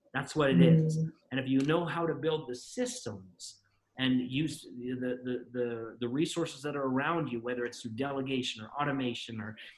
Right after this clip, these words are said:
Speaker 1: you know, other things that you can do, leverage, um, you can really be quite successful. And that's not just about money, it's about everything in life. Everything in
Speaker 2: Mm.
Speaker 1: life has systems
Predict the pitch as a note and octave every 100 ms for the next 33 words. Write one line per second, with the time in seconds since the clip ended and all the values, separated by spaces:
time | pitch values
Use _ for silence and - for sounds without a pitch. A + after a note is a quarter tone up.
0 | _ B2+ B2 - D3 D3 C3+ C#3 C#3 B2+
1 | B2+ B2+ B2+ B2 C3 B2 A2 A2 _ _
2 | A#2+ C#3+ C3+ A#2 A2 - - _ _ C3
3 | C3 B2+ - G#3 E3+ C3 A#2+ D3 A3 C#3+
4 | B2+ B2+ - - - C3+ C3 - B2 C3
5 | B2 C3 - C#3+ D3 F3+ D3 - A#2+ B2+
6 | C3 C3 A#2 - A2 - _ C3+ B2+ A#2
7 | G#2+ G#2 F#2+ F#2 - _ _ _ _ _
8 | C#3+ E3 G3+ G3 F3 E3 D#3 C#3+ B2 -
9 | B2+ - A3 - - A#2+ A2 G#2+